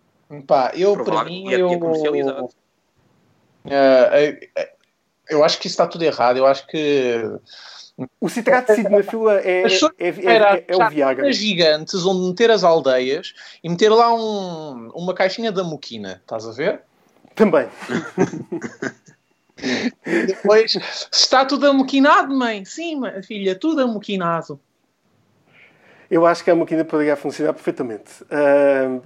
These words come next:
Speaker 3: para lavar as alfaces e não só.
Speaker 2: Ou se calhar só um pano
Speaker 3: Eh,
Speaker 2: úmido. Se calhar isto vai lá só com um pano úmido.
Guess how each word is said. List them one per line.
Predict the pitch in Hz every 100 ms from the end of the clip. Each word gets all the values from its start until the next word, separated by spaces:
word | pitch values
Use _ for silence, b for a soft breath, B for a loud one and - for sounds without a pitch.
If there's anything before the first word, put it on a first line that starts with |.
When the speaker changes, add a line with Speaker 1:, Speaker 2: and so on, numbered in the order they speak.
| -
Speaker 3:
para | 139 143
lavar | 143 143 143
as | 143
alfaces | 143 - 185 175 - -
e | 170 143
não | 131 110 101
só. | - 143 -
Speaker 2:
Ou | -
se | -
calhar | 135 135
só | - 156
um |
pano | 160 151
Speaker 3:
Eh, | 196
Speaker 2:
úmido. | - 120
Se | - -
calhar | 117
isto | 117
vai | 120
lá | 127 127
só | 135
com | - 135
um |
pano | 147 151 143
úmido. | 127 123